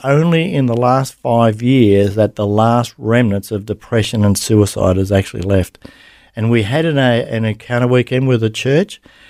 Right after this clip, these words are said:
and I kept talking about the depression and the suicide. This is not normal. And Karen, my wife, and I said, "This sounds strange, but there's a, th-, this looks like there's a demon behind this."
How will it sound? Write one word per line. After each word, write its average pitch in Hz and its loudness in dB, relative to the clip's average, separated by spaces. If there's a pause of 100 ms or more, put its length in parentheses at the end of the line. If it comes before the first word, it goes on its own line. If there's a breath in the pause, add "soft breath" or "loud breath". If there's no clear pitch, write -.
(240 loud breath)
and 113 0
I 107 2
kept - -10
talking 151 -2
about 117 -2
the 120 -10
depression 117 -2
and 107 4
the 95 0
suicide. 110 0
This 135 -6
is 156 -8
not 143 -2
normal. 120 2 (480 soft breath)
And 113 -4
Karen, 147 0
my 120 2
wife, 120 0
and 117 -2
I 107 0
said, 113 -4 (200)
"This 160 -8
sounds 160 -2 (160)
strange, 143 0
but 113 -8
there's 104 0
a, 110 2
th-, 113 -6
this 143 -2
looks 160 -2
like 139 -2
there's 110 -2
a 98 -2
demon 123 0
behind 92 -4
this." - -16